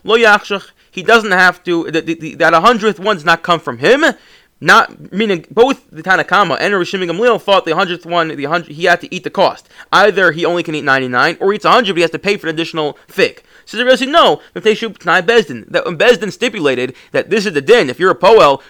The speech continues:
you have to take, and you have to take the Demai off. So it's stipulated from the outset that everyone knows. Therefore,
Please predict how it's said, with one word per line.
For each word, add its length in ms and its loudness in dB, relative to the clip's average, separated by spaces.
you 260 -4
have 200 4
to 60 -8
take, 280 -4
and 140 -6
you 120 2
have 100 4
to 80 -6
take 160 -4
the 80 -2
Demai 320 4
off. 300 4
So 220 2
it's 160 2
stipulated 420 0
from 120 -6
the 80 2
outset 400 4
that 100 -2
everyone 300 2
knows. 300 4
Therefore, 640 2